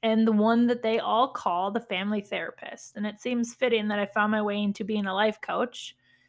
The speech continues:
And before starting my own family, it was interesting to, to look back and realize that I had lived to be accepted by my older siblings. There was something that always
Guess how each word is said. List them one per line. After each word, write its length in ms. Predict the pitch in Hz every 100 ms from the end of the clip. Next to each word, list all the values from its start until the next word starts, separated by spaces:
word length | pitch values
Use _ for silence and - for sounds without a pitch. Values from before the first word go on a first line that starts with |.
| _ _
And 100 | 214
before 300 | 226 233 302
starting 400 | 311 - 233 254
my 160 | 233 208
own 180 | 214 220
family, 720 | - 220 220 220 220 220 262 _ -
it 140 | -
was 240 | - 233 220
interesting 840 | 247 269 285 240 202 - 214 208 202
to, 420 | - 220 208 214 -
to 120 | 214
look 220 | 208 202
back 380 | 202 196 202 -
and 340 | 208 202 202 208
realize 540 | 220 214 214 202 202 208
that 180 | 202
I 140 | 202 240
had 180 | 320 220
lived 600 | 214 208 202 196 202 - _ _ _ -
to 100 | 208
be 80 | 208
accepted 480 | 196 190 190 202
by 120 | 202 196
my 140 | 185
older 240 | 190 202
siblings. 720 | 180 208 196 202 196 208 - - _ _ _ _ 208
There 200 | 226 240
was 180 | 247
something 640 | - - 240 262 254 233 220
that 200 | 220 -
always 800 | 220 226 240 254 269 285 262